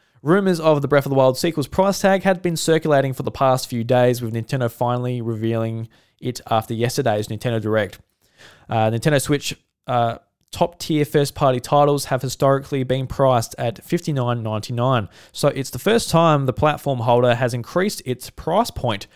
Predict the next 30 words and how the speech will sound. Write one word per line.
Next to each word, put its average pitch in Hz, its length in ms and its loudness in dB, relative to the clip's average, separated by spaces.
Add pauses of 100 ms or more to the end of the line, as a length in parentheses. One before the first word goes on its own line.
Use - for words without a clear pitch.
(420)
Talking 233 220 0
to 156 80 0
Game 151 240 2
Informer, 147 360 2
Nintendo 185 560 0
suggested 143 500 2
this 147 200 -2
might 151 180 2
not 143 120 0
apply 123 340 2
to - 80 -10
all 160 220 2
of 208 80 2
its 180 140 -4
major 160 280 -2
releases 143 360 0
going 113 240 0
forward, 117 340 2
saying, 110 420 -2 (380)
quote, 127 360 2
"We 214 120 -2
determine 190 540 2
the 131 260 -4
suggested 165 460 -4
retail - 280 0
price 120 340 2
of 120 200 -8
any 151 160 -4
Nintendo 170 340 -2
product 110 380 0